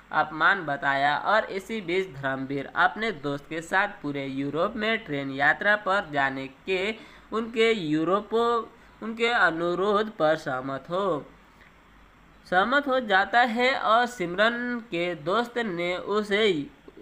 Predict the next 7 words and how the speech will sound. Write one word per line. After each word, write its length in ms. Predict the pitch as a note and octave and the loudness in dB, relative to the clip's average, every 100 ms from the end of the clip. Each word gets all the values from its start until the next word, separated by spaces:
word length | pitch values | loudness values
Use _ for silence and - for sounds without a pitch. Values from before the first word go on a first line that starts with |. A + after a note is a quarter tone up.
| - | -8
उसे 400 | A#3 A#3+ A#3+ B3+ | -6 -2 0 0
उसी 580 | A#3 G3 A3 C4 F#3+ D3 | -2 -6 -6 -4 -2 2
यात्रा 380 | D#3 E3 G#3+ A3 | 2 2 4 2
पर 400 | A3 F#3 G3+ E3 | 4 2 2 0
जाने 380 | D3 C#3+ D3+ F#3+ | 2 4 2 -2
के 220 | F#3+ G#3 | -4 -6
लिए 480 | F#3 D3+ F#3 G#3+ | -4 -2 -2 -2